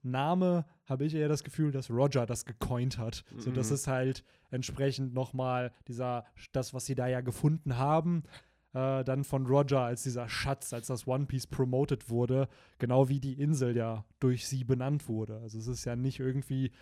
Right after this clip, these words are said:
Speaker 1: ein Name wie jetzt eine andere Insel, die man einfach kennt, sondern dadurch, dass sie ja anscheinend seit achthundert Jahren auch die ersten waren, die auf dieser Insel gestrandet sind,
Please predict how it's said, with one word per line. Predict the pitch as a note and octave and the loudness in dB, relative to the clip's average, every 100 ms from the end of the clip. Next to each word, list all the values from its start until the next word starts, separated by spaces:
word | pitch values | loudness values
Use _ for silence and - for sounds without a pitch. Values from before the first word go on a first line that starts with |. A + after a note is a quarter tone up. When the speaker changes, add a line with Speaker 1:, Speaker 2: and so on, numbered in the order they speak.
| - _ - | -20 _ -2
Speaker 1:
ein | C3 B2+ | 0 2
Name | B2+ C3+ D3 C#3 | 2 2 4 2
wie | A#2+ | 2
jetzt | B2+ B2+ - | 0 0 -2
eine | C3 | -4
andere | C#3 D3+ C#3+ C#3 | 0 0 2 2
Insel, | D3 C#3 D3 C3 | 2 2 2 2
die | B2+ | 0
man | B2+ | -2
einfach | B2 A#2+ A2+ - | -2 -6 -8 -4
kennt, | D3 D#3+ F3+ | -2 2 0
sondern | - B2+ C3 C3+ B2+ _ _ - | 0 -2 0 -2 -4 _ _ -8
dadurch, | B2+ C3 | -4 -2
dass | - C3 | -2 -4
sie | C#3+ | 0
ja | D3+ C#3+ | 0 2
anscheinend | D3 D3+ C#3 | 0 -2 -2
seit | B2+ B2+ | -4 -8
achthundert | - C#3 C3+ A#2+ | -8 -4 -4 -4
Jahren | B2+ | -6
auch | C#3 | -6
die | - A#2+ | -6 -6
ersten | B2+ C#3 - C3 A2+ _ _ - | -4 -4 -4 -6 -6 _ _ -4
waren, | B2+ D3 C#3+ | 0 0 -2
die | B2+ B2+ | -4 -6
auf | B2+ - | -8 -6
dieser | B2+ B2+ | -2 0
Insel | C#3+ C#3+ B2+ | 0 0 0
gestrandet | A#2 - B2+ E3+ C#3 | -2 -4 -2 0 -2
sind, | - D3+ | 2 2